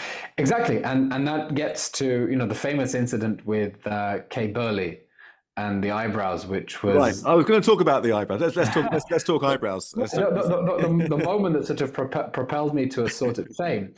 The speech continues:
Speaker 1: The reason that that went viral in Israel, I
Speaker 2: Let's
Speaker 1: don't know
Speaker 2: just
Speaker 1: you
Speaker 2: recap what it is,
Speaker 1: Yeah.
Speaker 2: because just in case there's people who haven't seen it. So just tell us what happened first and then tell us that.
Speaker 1: Uh, I was, uh, doing an interview with, uh, Kay Burley. It wasn't our first interview,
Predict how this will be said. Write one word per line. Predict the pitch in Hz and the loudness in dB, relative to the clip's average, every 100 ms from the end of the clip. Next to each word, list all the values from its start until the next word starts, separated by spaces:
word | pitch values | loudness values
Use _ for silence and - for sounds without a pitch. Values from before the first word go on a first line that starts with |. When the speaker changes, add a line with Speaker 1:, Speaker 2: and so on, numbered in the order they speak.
| - - | -20 -8
Speaker 1:
The | 139 | -2
reason | 131 135 214 262 254 175 | 0 2 2 2 0 -2
that | 151 | -2
that | 147 143 | -2 -2
went | 139 135 131 - | 0 0 -2 -4
viral | 123 120 127 127 120 110 104 - _ _ | -4 -2 0 0 0 0 -2 -4 _ _
in | 117 110 107 - - | -2 0 0 -2 -4
Israel, | 165 160 143 104 87 82 | -2 0 0 0 -2 -2
I | 101 165 | 0 2
Speaker 2:
Let's | 165 | 4
Speaker 1:
don't | 156 | 4
know | |
Speaker 2:
just | 147 180 | 2 2
Speaker 1:
you | 160 | 2
Speaker 2:
recap | 165 160 | 2 2
what | 147 | 4
it | 135 | 6
is, | 117 | 4
Speaker 1:
Yeah. | 127 | 4
Speaker 2:
because | 110 117 107 | 2 0 0
just | 151 151 | 0 2
in | 147 | 2
case | 151 147 123 - | 4 4 4 2
there's | 117 - | -2 -2
people | 117 110 | -4 -2
who | 104 | -4
haven't | 104 104 101 | -6 -8 -8
seen | - 104 | -6 -4
it. | 92 | 0
So | 113 | -2
just | 113 139 143 | -2 -4 -2
tell | 170 | -2
us | 139 | 0
what | 120 | -2
happened | 127 120 101 | -4 -6 -4
first | 120 104 - | -2 -2 -6
and | |
then | 110 | -8
tell | 107 101 | -8 -10
us | 90 | -10
that. | 92 - _ _ _ _ _ - | -12 -14 _ _ _ _ _ -8
Speaker 1:
Uh, | 139 | -4
I | - 185 | -2 0
was, | 233 175 | 0 0
uh, | 165 170 | 0 0
doing | 170 180 170 | 0 0 0
an | 156 | 0
interview | 151 139 | 0 0
with, | 135 113 | 0 0
uh, | 123 120 117 120 120 | -2 0 -2 -2 -2
Kay | 127 | -4
Burley. | 104 98 135 | -2 -2 0
It | 170 | 0
wasn't | 160 160 | 0 -2
our | 131 | -4
first | - 117 107 | -2 -4 -4
interview, | 95 87 87 95 107 | -10 -14 -6 -2 -2